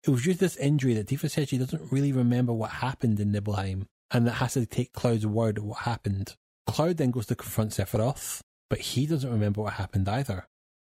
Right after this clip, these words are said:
All he knows is, is that he's sure that Sephiroth died in the reactor, but finding that sword through President Shinra's body lets him know that he is definitely back, and Cloud takes it as his responsibility to stop Sephiroth from getting to the Promised Land.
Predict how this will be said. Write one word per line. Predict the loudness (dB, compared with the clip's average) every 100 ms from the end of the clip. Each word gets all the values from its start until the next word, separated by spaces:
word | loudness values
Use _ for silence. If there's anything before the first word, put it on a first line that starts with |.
| _ _ _ 0
All | 2
he | 4 4
knows | 4 2
is, | 2 2
is | 0
that | 0
he's | 0 -2
sure | -2 -2 0 2 2
that | 0
Sephiroth | -2 -4 -2 -4 -2
died | -2 0 2
in |
the | 2
reactor, | 2 -2 -6 -6 -6 -6 _ _ -6
but | 0
finding | 2 4 2
that | 0 -2
sword | 2 2 2
through | -2
President | 0 0 0 -2
Shinra's | 0 0 0
body | 0 0 0 -2 -6 _ _ _
lets | -4 -2 2
him | 4
know | 6 4
that | 2 -2 -6
he | -4 0
is | 0 -4 0
definitely | 0 0 -2 -2 -2
back, | -2 -6 -8 _ -20 -20 _ -2
and | 0
Cloud | 2 0 2
takes | 0 -2
it | -2
as | -2 2
his | 0 0
responsibility | -2 -2 -4 0 2 2 0 -2 -4 _ -4
to |
stop | -4 0 -2 -2
Sephiroth | -2 -2 -2 -4 -4
from | -2 -2
getting | 0 -2
to | -2
the |
Promised | 0 0 0 -2
Land. | -4 -4 -8